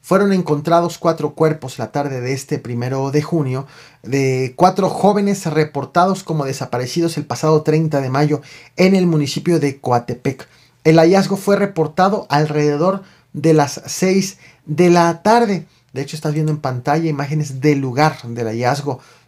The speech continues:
Este miércoles primero de junio, en medio de una convocatoria abierta vía redes sociales para hacer jornadas de búsqueda para encontrar a los jóvenes, fue que se informó de este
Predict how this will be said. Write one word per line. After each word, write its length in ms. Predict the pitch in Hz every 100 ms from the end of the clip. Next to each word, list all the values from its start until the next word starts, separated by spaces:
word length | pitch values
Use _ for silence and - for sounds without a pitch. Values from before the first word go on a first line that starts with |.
| _
Este 240 | 165 202
miércoles 680 | 185 202 214 208 180 165 -
primero 300 | 147 147 175
de 120 | 160
junio, 360 | 156 185 214 185
en 120 | 139
medio 320 | 143 165 165
de 80 | 143
una 320 | 143 156 151
convocatoria 800 | 135 127 123 120 143 156 180 196
abierta 640 | - 123 139 196 175 139 - - _
vía 220 | 147 156 151
redes 280 | 147 151 - 123
sociales 500 | - 127 156 156 156
para 120 | 143
hacer 180 | 151 143
jornadas 380 | 143 147 151
de 60 | 143
búsqueda 360 | 139 147 147 131
para 140 | 123
encontrar 300 | 117 113 147
a 40 |
los 120 | 143 131
jóvenes, 360 | 165 190 196 - - _
fue 320 | - 214 214 _ _ -
que 160 | 190
se 280 | 190 190 - -
informó 640 | 156 - 131 131 160 160 _ _ -
de 520 | 135 160 165 165 -
este 840 | 151 135 - - 143 131 127 117